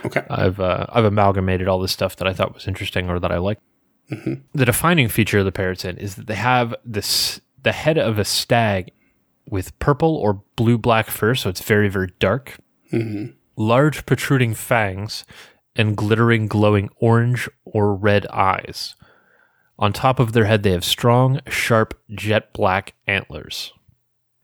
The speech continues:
Speaker 2: If you see this creature from the sky, you're more likely to see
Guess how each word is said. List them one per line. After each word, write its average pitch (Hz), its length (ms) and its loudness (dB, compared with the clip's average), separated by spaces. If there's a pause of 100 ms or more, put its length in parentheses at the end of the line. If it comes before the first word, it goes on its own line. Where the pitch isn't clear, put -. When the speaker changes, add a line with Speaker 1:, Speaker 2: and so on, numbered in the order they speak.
(100)
Speaker 2:
If 101 120 0
you 110 60 4
see - 160 4
this 139 160 2
creature 117 320 2
from 98 160 -2
the 95 60 -2
sky, 147 580 2
you're 131 400 0
more 131 300 2
likely 117 340 2
to 104 80 -2
see 104 600 -2